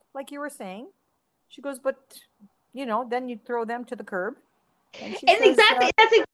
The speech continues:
Speaker 2: and that's exactly what I told the ostomy nurse. I said, "If he's not happy with it, he's getting kicked to the fucking curb."
Speaker 1: That's
Speaker 2: Because
Speaker 1: right.
Speaker 2: this is my, this is my life. This is, I'm doing this so I can live. And if he doesn't
Speaker 1: Well,
Speaker 2: accept,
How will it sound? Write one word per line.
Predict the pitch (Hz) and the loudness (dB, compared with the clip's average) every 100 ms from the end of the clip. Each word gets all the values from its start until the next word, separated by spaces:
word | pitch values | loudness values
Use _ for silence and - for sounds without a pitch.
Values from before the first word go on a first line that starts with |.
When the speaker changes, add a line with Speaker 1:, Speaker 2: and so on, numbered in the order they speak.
| _ _ _ _ | _ _ _ _
Speaker 2:
and | 370 | 2
that's | 427 | 4
exactly | 403 320 381 427 | 4 6 4 4
what | 427 381 | 4 4
I | |
told | 370 - 392 285 | 4 2 2 6
the | 370 | 6
ostomy | 349 - 453 440 | 6 6 0 -4
nurse. | 370 226 190 - _ | -2 -2 -2 -8 _
I | - | -4
said, | 359 415 | 0 4
"If | |
he's | 339 508 | 6 6
not | 539 370 | 6 4
happy | 320 381 508 440 | 4 4 4 4
with | 359 | 4
it, | 302 269 _ _ _ _ | 4 2 _ _ _ _
he's | 403 508 | 2 4
getting | 508 392 | 2 2
kicked | - - | -4 -6
to | 370 | -6
the | 339 | -4
fucking | 330 311 269 | -4 -4 -2
curb." | 269 480 196 - _ _ _ _ _ _ _ _ _ _ - | 0 0 -2 -4 _ _ _ _ _ _ _ _ _ _ -6
Speaker 1:
That's | 185 247 | -6 0
Speaker 2:
Because | 254 330 | 2 4
Speaker 1:
right. | |
Speaker 2:
this | 427 494 | 4 2
is | 392 - | 0 -2
my, | 302 - | -4 -2
this | 403 | -4
is | 440 415 | -2 2
my | 349 | 2
life. | 339 370 247 - | 4 4 4 0
This | 294 | -2
is, | 311 - | -2 2
I'm | 262 | 2
doing | 233 330 403 | 4 2 0
this | 339 277 | 0 0
so | 302 | 4
I | 247 247 | 4 4
can | 247 226 | 0 -2
live. | 226 233 147 - _ _ _ | 0 0 -2 -8 _ _ _
And | - 254 | 0 0
if | 254 | 0
he | 330 | 2
doesn't | 339 185 180 | 6 6 6
Speaker 1:
Well, | 185 | 4
Speaker 2:
accept, | 202 202 | 0 -2